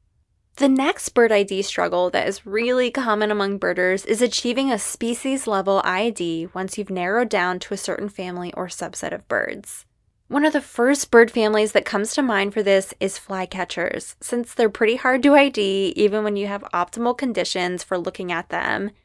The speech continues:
and often you're just hoping for them to make a noise for it to give itself away. If you've narrowed the bird down to a particular family but don't know which species it is within that family group,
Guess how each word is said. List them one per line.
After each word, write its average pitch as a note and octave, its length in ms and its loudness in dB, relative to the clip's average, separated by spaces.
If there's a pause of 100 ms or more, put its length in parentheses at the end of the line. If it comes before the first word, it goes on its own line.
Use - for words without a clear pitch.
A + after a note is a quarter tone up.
(120)
and A#3 380 6
often G#3+ 380 6
you're G#3+ 160 6
just G3+ 200 0
hoping A#3+ 340 6
for A3+ 140 0
them G#3 220 4
to A3+ 100 -2
make G3+ 200 2
a G#3+ 60 2
noise F#3+ 440 0
for F#3+ 160 6
it F3+ 120 4
to F3 100 -8
give F3+ 180 2
itself - 400 2
away. - 500 -4 (600)
If A#3 120 0
you've C4 160 4
narrowed C4 260 4
the F#4+ 60 2
bird B3 220 6
down A3+ 200 4
to A#3 120 -2
a - 40 2
particular C4 400 0
family F3 500 -4
but G#3 180 -2
don't A3+ 180 0
know A3+ 140 0
which A3+ 200 0
species G#3+ 440 -2
it G3+ 80 4
is F#3+ 200 0
within G3+ 240 -2
that - 160 -2
family F3 380 -4
group, G#3+ 640 4